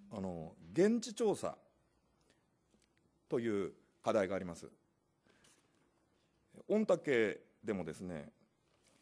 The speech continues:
九月十日から十一日にかけて、えー、火口周辺に影響を及ぼす噴火が発生するとの判断に至らなかっ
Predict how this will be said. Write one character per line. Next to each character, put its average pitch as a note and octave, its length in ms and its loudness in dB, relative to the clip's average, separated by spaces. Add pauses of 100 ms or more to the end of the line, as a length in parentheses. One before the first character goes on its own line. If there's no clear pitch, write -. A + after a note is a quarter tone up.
(640)
九 G#3+ 120 -2
月 C3 460 4 (180)
十 E3 200 2
日 E3+ 120 0
か E3+ 100 4
ら D#3+ 100 6
十 D#3 220 0
一 D#3 260 -6
日 E3 240 -6
に G#2 100 -4
か B2 140 -8
け G#2+ 140 -6
て、 A#2+ 340 0 (880)
え D#2+ 200 -14 (120)
ー、 - 40 -20
火 D3 80 2
口 F#3+ 180 4
周 F#3+ 160 0
辺 F#3 180 2
に F3+ 180 -2
影 F3 260 0
響 F3 280 4
を E3+ 80 6
及 F3 100 6
ぼ F3 120 4
す F3 140 -6
噴 C#3 500 -4
火 C#3+ 140 0
が B2+ 80 2
発 C3 180 -4
生 F3+ 220 0
す F3+ 100 -6
る E3 80 -4
と D3 100 0
の A2+ 80 0
判 F3+ 280 -2
断 D3+ 220 -2
に E3+ 120 -2
至 F3 160 0
ら F#3+ 80 4
な D3+ 100 0
か D2+ 100 -4
っ - 60 -10